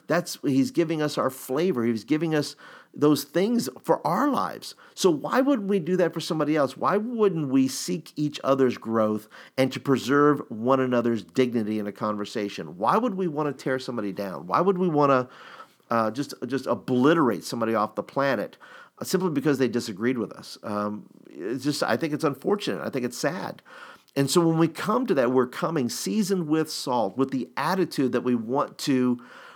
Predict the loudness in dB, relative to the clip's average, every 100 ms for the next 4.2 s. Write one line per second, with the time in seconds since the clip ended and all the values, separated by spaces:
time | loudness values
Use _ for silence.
0 | -20 _ 0 2 -2 -6 0 4 4 2
1 | 4 6 4 2 -4 -8 -8 -8 -2 0
2 | 0 -2 -4 -6 -4 -4 -2 0 4 4
3 | 2 0 0 0 2 0 -2 -8 -8 -8
4 | -10